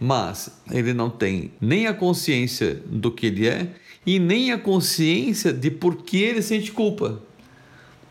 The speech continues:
Ele sente culpa e acredita que é normal sentir culpa.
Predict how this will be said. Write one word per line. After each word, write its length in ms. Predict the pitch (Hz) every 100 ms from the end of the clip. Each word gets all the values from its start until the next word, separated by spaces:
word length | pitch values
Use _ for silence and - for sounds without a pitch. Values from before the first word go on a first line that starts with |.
| -
Ele 260 | 127 143 147
sente 300 | 165 151 143
culpa 540 | - 151 196 262 330 - -
e 140 | - 151
acredita 500 | 139 131 117 151 170
que 80 | 160
é 40 |
normal 460 | 135 107 113 131 147
sentir 340 | 170 170 180
culpa. 440 | 185 170 - 90